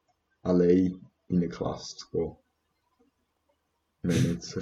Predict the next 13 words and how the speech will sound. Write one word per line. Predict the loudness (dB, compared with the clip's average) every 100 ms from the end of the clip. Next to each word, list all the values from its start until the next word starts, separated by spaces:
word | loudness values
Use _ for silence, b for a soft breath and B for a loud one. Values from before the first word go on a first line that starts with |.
| 4
ein | 8
Lehrer | 10 10 8 6 4 4
einen |
Nachmittag | 2 2 0 0 -2 0
irgendwie | 0 2 2 0
Zeit | -2 -4 -4
für | -2 0
mich, | 2 0 -4 _ _ _ _ _ _ _ _ _
das | -12 -6
bringt's | 2 2 2
irgendwie | 0 2 2
auch | 2
nicht. | 2 -2